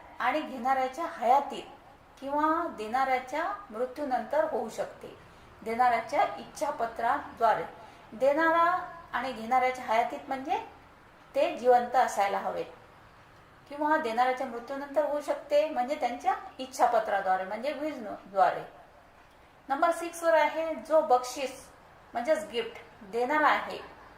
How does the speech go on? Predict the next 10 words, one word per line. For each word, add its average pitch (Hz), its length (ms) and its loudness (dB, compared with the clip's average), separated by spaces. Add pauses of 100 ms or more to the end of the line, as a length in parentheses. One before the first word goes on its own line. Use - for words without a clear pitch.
तो 330 200 6
सक्षम 269 680 0
व्यक्ती 233 400 -4
असावा, 185 500 4 (520)
म्हणजे 247 540 0 (580)
तो 294 100 0
सुदृढ 294 380 0
असायला 226 360 4
हवे, - 260 -4 (380)
जसा 262 480 2